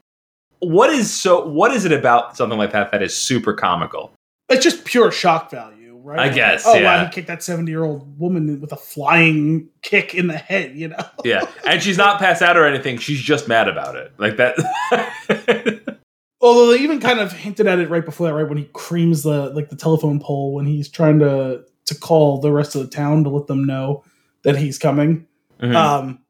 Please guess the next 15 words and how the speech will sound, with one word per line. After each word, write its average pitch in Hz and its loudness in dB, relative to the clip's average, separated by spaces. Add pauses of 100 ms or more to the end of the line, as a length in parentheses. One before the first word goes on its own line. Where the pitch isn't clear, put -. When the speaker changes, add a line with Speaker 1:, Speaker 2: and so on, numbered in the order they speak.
(120)
Speaker 2:
but 190 2
also 214 4
within 185 2
that 156 -4
whole 160 -2
sequence, 147 -8
there's 143 -10
two 185 0
other 165 4
great 147 -2
callbacks 139 0
to 143 -4
this 139 -4
progression 127 -4
because 127 -8